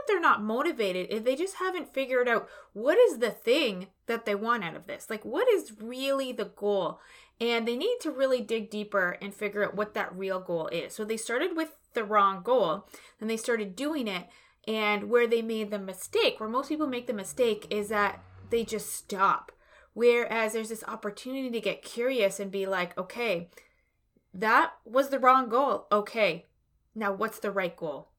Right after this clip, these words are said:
And really figuring out what is that right goal so that you can choose a goal that's gonna inspire you and motivate you to wanna keep showing up every single day so that you can get that result, because goals don't happen overnight.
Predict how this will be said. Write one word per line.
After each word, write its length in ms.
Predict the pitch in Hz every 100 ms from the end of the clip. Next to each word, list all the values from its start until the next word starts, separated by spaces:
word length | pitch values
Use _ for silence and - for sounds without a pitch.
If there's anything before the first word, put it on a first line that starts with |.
| _
And 160 | 220 208
really 300 | 214 254 302
figuring 460 | 302 240 233 220 196
out 120 | 185
what 160 | 233
is 120 | 330 302
that 180 | 269
right 200 | 208 208
goal 380 | - 180 214 294 - -
so 160 | - 240
that 240 | 240 220
you 180 | 226 233
can 400 | - 240 226 220 - _
choose 460 | - - 233 330 480
a 40 |
goal 400 | 311 185 185 196 196
that's 180 | 208 -
gonna 200 | 233 226
inspire 600 | 214 202 - 202 214 226
you 380 | 240 269 320 - - -
and 220 | 220 202
motivate 520 | 208 403 330 190 175
you 300 | 175 175 214 226 -
to 160 | -
wanna 160 | 240 214
keep 260 | - 285 302
showing 420 | - 254 247 214
up 280 | 196 - - -
every 260 | 214 226
single 240 | 220 202 185
day 340 | 269 226 226
so 160 | - 226
that 80 | -
you 80 |
can 200 | 214 226
get 280 | 202 220 220
that 320 | 185 196 190 175
result, 480 | 180 165 160 -
because 420 | 190 208 240 226 202
goals 440 | 240 269 320 330
don't 260 | 254 262 -
happen 500 | 226 220 220 214 220 - _ -
overnight. 460 | 202 190 185 -